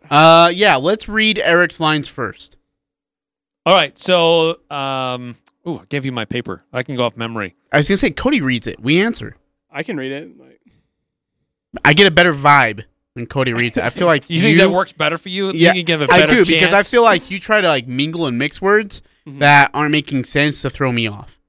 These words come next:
Speaker 3: I'll say it nice and
Speaker 2: My
Speaker 3: slow for you,
Speaker 2: elocution
Speaker 3: Ajay.
Speaker 2: throws you off.
Speaker 1: Elocution.
Speaker 3: <laughs> Elocution. All right, uh, the first one here, Cubs versus Braves have a series coming up.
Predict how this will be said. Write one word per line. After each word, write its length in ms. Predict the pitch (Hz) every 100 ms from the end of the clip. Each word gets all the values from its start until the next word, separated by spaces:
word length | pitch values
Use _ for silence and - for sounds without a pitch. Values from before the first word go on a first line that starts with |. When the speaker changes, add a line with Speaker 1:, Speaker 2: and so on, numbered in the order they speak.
| _ _ _ _ - - _ _
Speaker 3:
I'll 60 | 143
say 180 | 143 131
it 80 |
nice 340 | 120 123 120 -
and 60 |
Speaker 2:
My 80 | 120
Speaker 3:
slow 300 | 117 143 139
for 100 | 123
you, 140 | 113 139
Speaker 2:
elocution 280 | 113 151
Speaker 3:
Ajay. 160 | 120 117 _ _ -
Speaker 2:
throws 220 | 127 131
you 120 | 127
off. 160 | 117 123 -
Speaker 1:
Elocution. 600 | - - - - - 233
Speaker 3:
<laughs> 60 | -
Elocution. 380 | 151 - - _ _ _ _ _ - - _ 220 226 226 _ _
All 140 | 143 147
right, 280 | 131 123
uh, 260 | - 147 139
the 100 | 139
first 300 | 135 180 -
one 80 | 160
here, 180 | 156 135
Cubs 360 | - 165 175
versus 320 | 165 170 151
Braves 480 | 131 147 143 123 117
have 160 | 135 131
a 40 |
series 340 | - 156 147 -
coming 300 | 139 123 117
up. 200 | 101